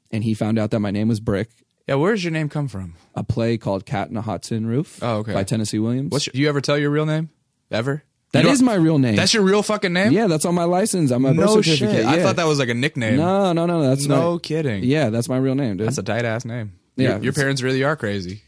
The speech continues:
Speaker 1: Yeah, they're weird.
Speaker 2: I'm stoked. That's that.
Speaker 1: <laughs>
Speaker 2: Yeah, I'm gonna name my kid Stone.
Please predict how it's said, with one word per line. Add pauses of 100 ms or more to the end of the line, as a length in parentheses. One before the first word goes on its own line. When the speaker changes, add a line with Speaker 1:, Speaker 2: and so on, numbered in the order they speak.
(100)
Speaker 1:
Yeah,
they're
weird.
Speaker 2:
I'm
stoked.
That's
that. (140)
Speaker 1:
<laughs>
Speaker 2:
Yeah,
I'm
gonna
name
my
kid
Stone.